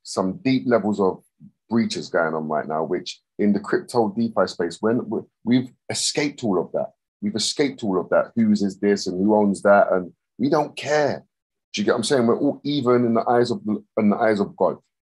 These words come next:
Yeah. So bang out of order. Let's, let's just finish this bit up there quickly.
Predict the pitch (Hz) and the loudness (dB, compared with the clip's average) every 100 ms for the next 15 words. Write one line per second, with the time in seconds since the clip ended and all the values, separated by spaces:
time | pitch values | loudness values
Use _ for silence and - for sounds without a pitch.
0 | _ - 92 107 123 123 107 98 - _ | _ -6 0 0 0 2 2 2 -2 _
1 | _ _ _ _ _ - 135 127 101 95 | _ _ _ _ _ 2 4 4 2 2
2 | 92 80 69 - 123 - 139 - - - | 0 0 -4 -4 -6 -2 -4 -2 -6 -6
3 | - 101 - 85 - 76 - 76 - - | -2 -2 -2 -8 -4 -4 -4 -8 -10 -16
4 | 71 | -14